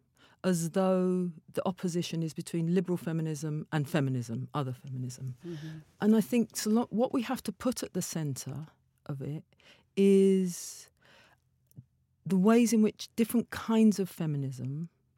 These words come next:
Speaker 1: understand the very category gender.
Speaker 2: Mm.
Speaker 1: And how gender comes about and what's at stake in trying to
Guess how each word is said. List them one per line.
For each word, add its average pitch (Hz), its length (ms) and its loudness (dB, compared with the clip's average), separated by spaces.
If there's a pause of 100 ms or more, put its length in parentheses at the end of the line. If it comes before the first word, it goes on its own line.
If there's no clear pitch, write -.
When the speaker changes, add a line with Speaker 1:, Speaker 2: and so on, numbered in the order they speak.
(640)
Speaker 1:
understand 175 720 2
the 160 80 -6
very 160 200 -2
category - 440 -8
gender. 143 440 -6 (220)
Speaker 2:
Mm. 170 600 -4 (1000)
Speaker 1:
And 170 240 2
how 202 380 2
gender 180 400 4
comes 165 340 -4
about 147 580 -10 (1040)
and 160 760 -2 (580)
what's 180 400 2
at - 120 -4
stake - 600 -4
in 165 180 -2
trying 156 420 -4
to 151 420 -6